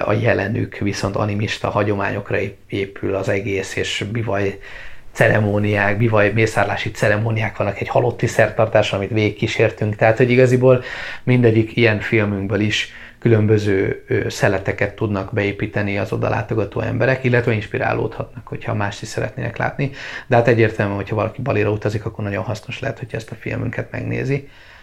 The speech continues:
Ö, de alapvetően, hát mondjuk a Ritának is van két könyve Baliról, abban is vannak, ö, hasznos tanácsok.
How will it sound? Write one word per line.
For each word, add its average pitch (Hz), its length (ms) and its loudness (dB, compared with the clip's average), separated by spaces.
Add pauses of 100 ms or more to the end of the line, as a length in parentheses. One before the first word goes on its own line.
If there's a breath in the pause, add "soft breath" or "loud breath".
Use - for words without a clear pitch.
(340 loud breath)
Ö, 98 320 2
de 127 80 6
alapvetően, 135 680 6
hát 143 160 2
mondjuk 147 220 4
a 131 40 6
Ritának 131 400 4
is - 100 -2
van 107 160 0
két 101 200 -2
könyve 127 300 4
Baliról, 110 600 4 (1000)
abban 117 200 4
is 110 100 0
vannak, 107 320 0
ö, 113 220 2
hasznos 110 380 -4
tanácsok. 107 560 -2